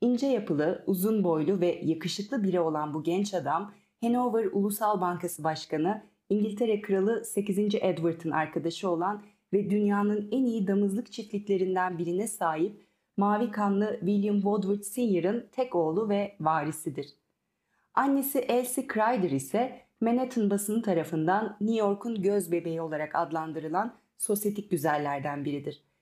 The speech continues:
Ve Woodward ailesi aynı zamanda ünlü bir Fransız Rönesans sarayı olan seksen altıncı caddedeki konakta yaşamaktadır. William hem at işinde hem de bankacılık sektöründe babasının ayak izlerini takip ederken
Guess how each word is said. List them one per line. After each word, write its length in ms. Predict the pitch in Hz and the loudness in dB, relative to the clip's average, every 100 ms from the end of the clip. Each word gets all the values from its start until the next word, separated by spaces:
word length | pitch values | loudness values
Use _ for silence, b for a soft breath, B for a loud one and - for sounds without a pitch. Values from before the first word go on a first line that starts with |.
| _ 165 | _ 0
Ve 200 | 185 - | 0 2
Woodward 480 | 175 208 175 160 160 | 0 0 2 0 2
ailesi 600 | 156 151 160 156 196 196 | 0 2 0 0 0 2
aynı 300 | 190 196 202 | 4 4 2
zamanda 580 | 156 156 151 156 185 226 190 | 0 -2 -2 -2 0 0 2
ünlü 240 | 190 196 | 2 2
bir 180 | 196 - | 0 -2
Fransız 600 | - 175 180 - 175 156 | -4 -2 -2 -4 -6 -2
Rönesans 580 | 160 196 202 185 160 - | 0 0 0 -2 -4 -4
sarayı 300 | 160 147 143 | -4 -4 -4
olan 360 | 147 190 208 B B | -2 -2 -4 B B
seksen 380 | - 190 180 190 | -4 -2 0 0
altıncı 440 | 180 175 196 185 202 | 2 0 0 0 2
caddedeki 640 | 156 156 143 151 240 262 | 0 -2 -4 -4 -6 -8
konakta 420 | - 185 180 - | -2 0 0 0
yaşamaktadır. 720 | 170 151 156 151 143 147 - - _ _ _ _ _ _ _ _ - | -2 -2 -4 -6 -6 -10 -12 -16 _ _ _ _ _ _ _ _ -2
William 380 | 247 240 240 226 - | 0 2 2 0 -4
hem 280 | 202 247 247 | -2 0 0
at 260 | 254 - - | -2 -2 -6
işinde 460 | - 165 170 226 | -2 0 2 0
hem 240 | 214 214 208 | 0 0 2
de 200 | 214 208 | 0 2
bankacılık 640 | 190 214 202 165 156 - | 2 2 0 0 0 -2
sektöründe 720 | - 147 156 147 151 202 - | -6 -6 -6 -6 -2 -2 -2
babasının 500 | 196 202 208 214 233 214 | 0 0 0 -2 -2 2
ayak 280 | 202 208 185 | 2 0 -2
izlerini 320 | 147 160 156 | -4 -4 -4
takip 380 | 175 165 180 170 | -2 -2 0 -2
ederken 580 | 170 165 156 175 247 | 0 0 -2 -6 -6